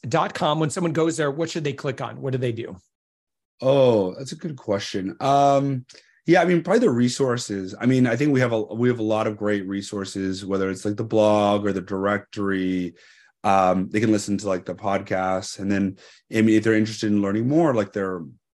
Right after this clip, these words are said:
Speaker 2: uh, they're more than welcome to obviously, like, you know, fill out a form and, and chat with us. And, yeah, just see if we can be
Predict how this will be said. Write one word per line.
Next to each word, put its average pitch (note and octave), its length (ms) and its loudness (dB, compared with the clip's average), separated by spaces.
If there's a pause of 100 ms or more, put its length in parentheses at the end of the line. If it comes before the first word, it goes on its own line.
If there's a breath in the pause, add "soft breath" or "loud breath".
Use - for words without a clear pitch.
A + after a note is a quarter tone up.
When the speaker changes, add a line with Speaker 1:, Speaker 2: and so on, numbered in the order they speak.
(500)
Speaker 2:
uh, G#2 160 0
they're G#2 100 4
more G#2+ 220 4
than G2+ 140 0
welcome F#2 420 -6
to E2+ 100 -12
obviously, F2+ 400 -6
like, E2+ 220 -8
you G#2 80 -4
know, F2+ 80 -2
fill F#2+ 160 -4
out F2 80 -4
a E2+ 60 -8
form F#2+ 340 -4
and, E2+ 160 -8
and F#2+ 160 -4
chat G2+ 160 -2
with G2 140 -6
us. F#2 280 -6 (380 loud breath)
And, G2+ 340 2 (140)
yeah, A#2+ 220 4
just G2 260 -6
see A2+ 100 -2
if G#2+ 120 -4
we G#2+ 80 -2
can F#2+ 180 -4
be F#2 300 -2